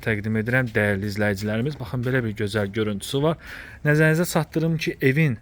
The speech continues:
sırf yaşayış sahəsi, kupçada qeyd olunan yaşayış sahəsi iki yüz kvadrat metrdir. Yəni, çöldən çölə yaşayış sahəsi çoxdur.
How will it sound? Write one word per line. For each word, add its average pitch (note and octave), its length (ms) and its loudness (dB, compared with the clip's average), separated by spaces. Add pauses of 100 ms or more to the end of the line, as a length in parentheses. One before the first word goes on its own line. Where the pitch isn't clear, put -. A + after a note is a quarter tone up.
sırf - 380 -2
yaşayış C3 540 2
sahəsi, A2 540 2 (460)
kupçada C#3+ 540 2
qeyd B2+ 380 4
olunan G#2+ 400 2
yaşayış C3 460 -2
sahəsi B2 440 -2 (400)
iki - 200 2
yüz - 120 2
kvadrat A#2+ 480 0
metrdir. G2 460 -4 (640)
Yəni, C3+ 240 -2
çöldən D#3+ 400 4
çölə A#2+ 320 4
yaşayış A#2+ 480 2
sahəsi G#2 480 -8
çoxdur. C#3 480 0